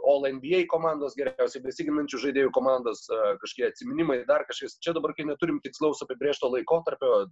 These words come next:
taip pat atsiveria labai daug, e, skirtingų variantų ir skirtingų galimybių. E, ir tuo pačiu tiesiog bandyti atsiminti tuos žaidėjus, kurie būtent, kurie paliko vienokį ar kitokį įspūdį ir nežaidė visų žvaigždžių rungtynėse. A, buvo, pavyzdžiui, keletas žaidėjų, kur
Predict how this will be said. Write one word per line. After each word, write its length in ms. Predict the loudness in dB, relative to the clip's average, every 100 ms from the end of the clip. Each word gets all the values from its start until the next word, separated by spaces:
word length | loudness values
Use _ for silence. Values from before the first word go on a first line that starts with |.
| -8
taip 160 | -2
pat 160 | 0 0
atsiveria 400 | -4 0 2 2
labai 240 | 2 -2 -2
daug, 240 | -2 -2 2
e, 100 | 4 4 0 _
skirtingų 480 | _ -14 -8 -8 -6
variantų 400 | -4 -4 -6 -8
ir 80 | -12
skirtingų 400 | -12 -8 -6 -4
galimybių. 480 | -4 -2 -2 -2 -4
E, 760 | -6 -18 -20 -20 _ 0 4 4 4 0 0
ir 240 | -2 0
tuo 160 | 0 0
pačiu 320 | -2 -4 -6 -8 _ _ _ _ _ _ -2
tiesiog 380 | 2 2 0 -2
bandyti 460 | 0 0 -4 0 2
atsiminti 580 | 2 -4 -8 -8 -6 -4
tuos 240 | -2 -2
žaidėjus, 400 | -2 -2 0 -2 -4
kurie 160 | 0 2
būtent, 320 | 0 -2 -4 -2
kurie 300 | 2 2 2 2
paliko 540 | 0 0 -2 -2 -2
vienokį 400 | -2 0 0 0
ar 100 | -4 -4
kitokį 340 | -4 -4 -8 -12
įspūdį 320 | -10 -6 -6 0 2
ir 220 | 4 2
nežaidė 480 | 0 0 0 -4 -6
visų 240 | -6 -8 -8
žvaigždžių 240 | -6 -4
rungtynėse. 560 | -4 -2 2 2 4 2
A, 160 | 4 2 0 -2
buvo, 160 | 0 2
pavyzdžiui, 300 | 2 0 -4
keletas 400 | -4 -2 -4 -8
žaidėjų, 320 | -10 -8 -8 -8
kur 160 | -12